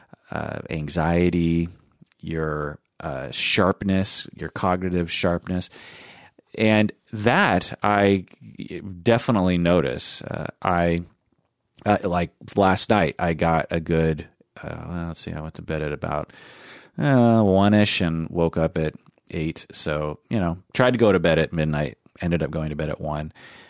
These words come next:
Um, I try to go to bed between about midnight or one, and I, I try to wake up at eight o'clock every day. And I know for some people, you're like, "Oh my God, eight o'clock, that's sleeping in."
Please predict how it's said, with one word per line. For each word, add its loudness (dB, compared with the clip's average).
Um, -8
I 2
try 4
to 6
go 8
to 6
bed 4
between 2
about 0
midnight 0
or -2
one, -6
and -6
I, -2
I 0
try 6
to 8
wake 4
up 2
at -2
eight -2
o'clock -8
every -12
day. -8
And 6
I 6
know 6
for 4
some 2
people, 2
you're -2
like, -4
"Oh -6
my -4
God, 0
eight -2
o'clock, -6
that's -10
sleeping -4
in." -4